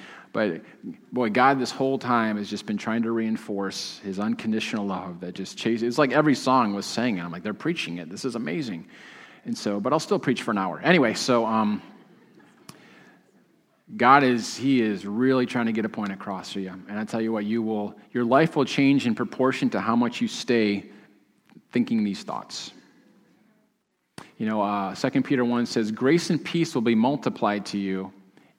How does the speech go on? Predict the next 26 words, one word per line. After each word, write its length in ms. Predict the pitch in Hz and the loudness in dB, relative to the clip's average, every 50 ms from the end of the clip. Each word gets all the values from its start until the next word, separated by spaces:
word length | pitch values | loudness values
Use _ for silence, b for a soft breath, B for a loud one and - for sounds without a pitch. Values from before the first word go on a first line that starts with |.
| _ - | _ 0
in 180 | 135 135 135 139 | 2 4 4 4
the 100 | 135 120 | 4 4
knowledge 420 | 117 117 110 107 107 107 95 104 | 4 4 4 4 2 0 -2 -4
of 120 | 98 92 | -6 -6
God." 260 | 98 98 87 82 80 80 82 - - - - _ _ _ - _ _ _ _ _ _ _ _ _ _ _ _ _ _ _ _ _ _ _ _ _ _ _ _ _ _ _ _ _ _ _ _ _ _ _ _ _ _ - - | -4 -6 -6 -6 -8 -10 -14 -20 -20 -20 -20 _ _ _ -20 _ _ _ _ _ _ _ _ _ _ _ _ _ _ _ _ _ _ _ _ _ _ _ _ _ _ _ _ _ _ _ _ _ _ _ _ _ _ -20 -10
So 140 | - - - | -4 -2 2
how 120 | 156 165 | 4 4
do 60 | 180 | 6
you, 100 | 185 143 | 4 2
grace 360 | 117 117 123 147 165 156 - | 2 4 4 4 4 4 2
is 100 | 131 110 | 0 -2
God's 300 | 113 120 120 113 131 123 | 2 2 4 4 4 4
empowering 420 | 127 123 110 - 123 117 113 107 104 | 2 2 2 2 0 0 2 0 -2
presence. 640 | - - 104 95 - 85 85 - - - - - - - _ b b b b b b b b | 0 -2 -2 -2 -2 -6 -10 -8 -10 -12 -12 -14 -16 -18 _ b b b b b b b b
I 80 | 101 104 | -6 -4
mean, 160 | 113 117 110 | -2 -2 -2
peace 340 | 110 - 170 170 147 - - | -2 0 2 2 2 2 2
is 160 | 127 117 98 | 0 0 0
that, 260 | 104 113 104 104 85 87 | 2 2 2 2 0 0
that, 280 | 101 101 101 98 - | -2 -2 -2 -2 -2
uh, 220 | 107 98 95 95 92 | -2 0 0 0 -2
that 180 | 90 104 98 | -4 -6 -6
shalom 460 | - - - - 131 120 131 143 143 131 | -6 -4 0 0 0 2 4 4 4 4
that 160 | 123 104 - | 2 0 0
cancels 420 | - 131 120 117 - - 98 - | 0 0 0 0 0 -2 -6 -6
chaos. 540 | - - 117 104 92 80 78 - - - - | -4 -2 0 0 0 0 -2 -4 -8 -12 -12